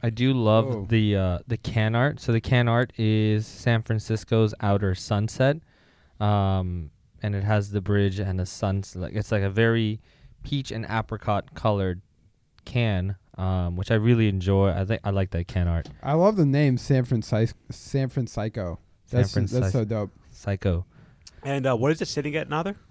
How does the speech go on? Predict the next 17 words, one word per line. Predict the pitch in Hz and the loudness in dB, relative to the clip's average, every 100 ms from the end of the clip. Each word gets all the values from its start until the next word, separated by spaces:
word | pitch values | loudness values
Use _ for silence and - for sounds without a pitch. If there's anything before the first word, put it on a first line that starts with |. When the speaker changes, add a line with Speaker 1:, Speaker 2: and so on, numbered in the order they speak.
| _ | _
Speaker 1:
It | 135 143 | 0 2
is | 147 139 | 0 -2
sitting | - 151 151 156 156 151 - | -2 0 2 0 0 -4 -6
at | 123 117 104 113 - | 0 2 2 0 -4
six | - - 180 - | -20 -8 -8 -6
point | - 147 143 | -2 -2 -2
three. | - 139 117 85 - | -4 -2 0 -2 -4
Speaker 3:
Okay. | 190 - | -6 -4
All | 156 - - | -6 -8 -6
right. | 233 269 | -2 -2
Speaker 1:
That's | - - | -4 -4
fairly | 240 349 156 | 0 2 2
Speaker 3:
Yeah. | |
Speaker 1:
sessionable. | - 104 98 101 92 | 0 -2 -2 -2 2
Speaker 3:
And, | 165 156 151 | 2 2 0
um, | 147 147 139 | -2 -2 -4
yeah, | 143 | -6